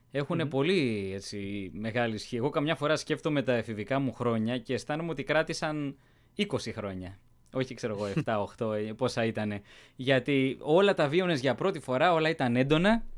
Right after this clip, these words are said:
Speaker 1: Έτσι δεν είναι; Αν σας πω και εσάς, ας
Speaker 2: Έτσι.
Speaker 1: πούμε, τα χρόνια του λυκείου και σας πω τα τελευταία δύο χρόνια, τρία, έχει καμιά σχέση το βάρος που πιάνει στην καρδιά σας, ε, η περίοδος του λυκείου με αυτήν;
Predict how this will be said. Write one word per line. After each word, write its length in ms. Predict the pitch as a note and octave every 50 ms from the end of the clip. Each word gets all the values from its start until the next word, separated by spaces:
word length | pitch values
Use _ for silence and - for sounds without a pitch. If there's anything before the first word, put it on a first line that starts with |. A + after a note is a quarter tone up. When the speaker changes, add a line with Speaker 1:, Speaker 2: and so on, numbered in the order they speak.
| - - - - - - - - - - - - - - - - -
Speaker 1:
Έτσι 120 | E3+ D3
δεν 120 | C#3 C#3+ E3+
είναι; 140 | F#3+ D#3+
Αν 80 | E3 D#3+
σας 140 | E3 D3+ C3
πω 100 | F3+ F3+
και 100 | D3+ D#3
εσάς, 240 | B2+ - F3 E3 D3
ας 100 | C#3+ -
Speaker 2:
Έτσι. 160 | F3+ E3+ F3 E3+
Speaker 1:
πούμε, 360 | E3 D#3 D3 C#3+ C#3 B2+ - - - - - -
τα 100 | C#3+ C#3+
χρόνια 300 | C3 E3+ F#3 F#3 F3 D#3+
του 80 | D#3+ D#3+
λυκείου 560 | D#3+ D#3 C#3 - E3+ F3 C#3+ B2+ G#2+ - - - - - - - - - - - -
και 120 | - D#3
σας 180 | D3 D3 B2 -
πω 440 | - F3+ F3+ E3+ D#3 C#3 B2 A#2 - _ _ _ _ - - -
τα 120 | - G3+
τελευταία 400 | F3 F#3 F#3 - - G3+ F3+ D#3+
δύο 180 | D3+ E3+ E3 C#3
χρόνια, 440 | - C#3+ C3+ C3 B2+ B2+ C3+ C#3+ C3
τρία, 440 | - B2+ B2+ B2+ C3 C#3 C3 - _ _ _ _ _ _ _ _ _ _ _ _ _ _ _
έχει 200 | - F3+ - G3+
καμιά 360 | G3 E3+ D3+ C#3+ D3 D3+ D#3+
σχέση 680 | D3+ - - E3+ E3+ E3+ E3 - D#3 C#3+ C3 B2+ - - - -
το 160 | D3 C#3+ A#2
βάρος 360 | B2+ D#3+ F3+ F#3+ F3 D#3 B2+
που 100 | C#3 C#3
πιάνει 260 | - - D3+ D3+ D3
στην 140 | - - C3+
καρδιά 380 | C3+ B2+ B2 A#2 B2+ C#3 E3 D#3+
σας, 400 | - D3+ C3 A#2+ G#2 - - - _ _ - _ _ _ _ -
ε, 520 | - B2+ B2+ B2+ B2+ B2 A#2+ A2 A2+ C3
η 60 | C#3
περίοδος 360 | - D3 C#3 D3 D3+ D3+ C#3
του 80 | - C#3+
λυκείου 400 | C#3+ C#3 B2+ - E3 D#3 D3+ D3+
με 140 | D3+ D#3 D#3
αυτήν; 380 | D3+ - - A3 D3+ A#2 A#2+